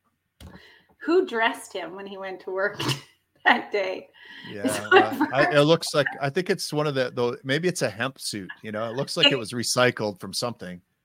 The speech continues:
Speaker 1: Mm, well, or I was thinking
Speaker 2: <laughs>
Speaker 1: thrift store anyway, so it's <laughs> recycled for sure. Um, I find that interesting. Like, he really needed to make that statement publicly, hey? Just let's interrupt everything and say that.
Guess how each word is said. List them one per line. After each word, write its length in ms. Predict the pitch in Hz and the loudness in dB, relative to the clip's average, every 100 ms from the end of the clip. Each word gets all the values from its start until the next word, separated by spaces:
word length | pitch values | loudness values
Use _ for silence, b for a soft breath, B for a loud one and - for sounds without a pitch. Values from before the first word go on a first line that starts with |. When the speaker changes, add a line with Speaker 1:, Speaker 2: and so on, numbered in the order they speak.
| _ 240 | _ -10
Speaker 1:
Mm, 180 | 240 269 | -10 0
well, 280 | 339 339 - | 8 10 10
or 280 | 381 - 202 | 8 6 6
I 100 | 240 | 6
was 200 | 240 311 | 4 0
thinking 340 | 311 320 277 220 | 2 2 2 0
Speaker 2:
<laughs> 100 | - | 2
Speaker 1:
thrift 200 | 330 - | 2 0
store 320 | - 240 233 | 2 6 8
anyway, 420 | 254 247 190 185 247 | 6 2 0 -2 2
so 220 | 233 226 | 6 6
it's 160 | 220 | 4
<laughs> 580 | 202 226 330 - - - | 0 2 2 2 -4 6
recycled 600 | 381 359 - - 285 240 | 8 8 2 4 4 2
for 200 | 262 247 | 0 0
sure. 680 | - - 269 277 220 - - B B B B B B - | -2 -4 2 4 4 0 -6 B B B B B B 6
Um, 380 | 269 269 247 - - _ - - | 8 8 4 -4 -18 _ -6 2
I 160 | 339 | 4
find 240 | 466 466 427 | 4 6 8
that 220 | 415 466 | 8 6
interesting. 400 | 453 427 339 285 | 2 2 2 2
Like, 180 | 302 294 | 2 2
he 180 | 349 381 | 0 -2
really 300 | 349 349 349 | -2 -4 -2
needed 260 | 349 349 277 | -2 -2 -2
to 60 | |
make 240 | 269 285 285 | -4 -4 -4
that 260 | 262 233 | -4 -6
statement 520 | - 277 349 214 180 233 | -8 -6 -6 -8 -8 -6
publicly, 600 | 233 285 277 180 165 202 | -6 -8 -12 -14 -12 -12
hey? 340 | 190 214 277 269 | -10 -8 -8 -8
Just 220 | 233 233 - | -6 -6 -6
let's 240 | 226 220 233 | -8 -6 -6
interrupt 440 | 233 220 208 220 | -4 -4 -6 -4
everything 420 | 208 220 214 202 | -4 -4 -6 -8
and 120 | 202 | -10
say 220 | 214 202 190 | -8 -8 -6
that. 260 | 202 247 | -6 -6